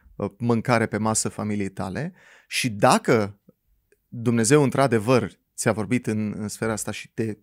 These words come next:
te vrea, te vrea implicat în felul ăsta în lucrarea creștină mai, mai full-time,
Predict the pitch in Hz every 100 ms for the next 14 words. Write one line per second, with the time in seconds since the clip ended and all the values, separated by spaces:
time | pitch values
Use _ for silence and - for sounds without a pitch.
0 | _ 117 98 101 110 113 190 - - -
1 | - - - _ - _ _ _ - 131
2 | 147 131 127 143 127 123 - 127 123 -
3 | 123 123 127 110 - 120 113 104 107 -
4 | 120 117 113 107 107 107 104 110 110 -
5 | 120 - 117 214